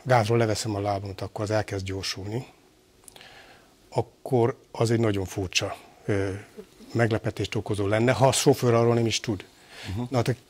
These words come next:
Speaker 1: körülbelül ekkora két, ö, külön-, ekkora nagy különbség volt a Csernobili atomerőmű típus és a, a ma kereskedelmi forgalomban lévő, tehát megépített, ö, ipari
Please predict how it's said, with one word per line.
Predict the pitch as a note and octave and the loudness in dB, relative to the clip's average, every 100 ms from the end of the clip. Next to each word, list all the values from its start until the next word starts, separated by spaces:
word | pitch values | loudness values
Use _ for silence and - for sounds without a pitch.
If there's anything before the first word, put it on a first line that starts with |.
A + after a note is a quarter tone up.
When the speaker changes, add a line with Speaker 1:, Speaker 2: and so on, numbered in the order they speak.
| - - | -18 2
Speaker 1:
körülbelül | E3 C#3+ C#3+ | 4 6 6
ekkora | E3 - C3 A2+ | 6 4 2 2
két, | G#2+ B2 G#2+ - | 2 0 0 -2
ö, | C#3 A#2+ A#2 | -4 -4 0
külön-, | B2+ A#2+ A#2+ | 0 0 0
ekkora | B2+ - A2+ | -2 0 0
nagy | A2+ - | 0 0
különbség | B2 A2+ - A2+ | -2 0 -2 -2
volt | G#2+ A2 - | -2 -4 -4
a | G2+ | -6
Csernobili | - A2+ A2+ A#2 A2+ | -4 -4 -4 -2 -2
atomerőmű | A2+ - A2+ A2 A2+ G#2+ | -4 -4 -6 -4 -4 -4
típus | - - A2 | -6 -10 -10
és | G2+ G2 | -8 -8
a, | G2 G2+ - - - - - - G#2 | -10 -12 -16 -20 -18 -18 -20 -4 -4
a | G2+ - - | -4 -10 -10
ma | A#2+ B2+ B2 | 2 2 2
kereskedelmi | - A#2 G#2+ - F#2+ F#2 | -2 -2 -2 -2 -6 -8
forgalomban | - G#2 G2+ F#2+ F#2+ | -8 -8 -4 -4 -4
lévő, | F#2+ F#2+ F#2 F2+ | -4 -6 -8 -12
tehát | - - - | -16 -18 0
megépített, | A#2 A2+ G#2+ G2 - F#2+ - | 2 2 0 -4 -8 -10 -10
ö, | G#2+ | -10
ipari | G2 A2 G#2+ G#2 G2+ | -6 -4 -4 -2 -4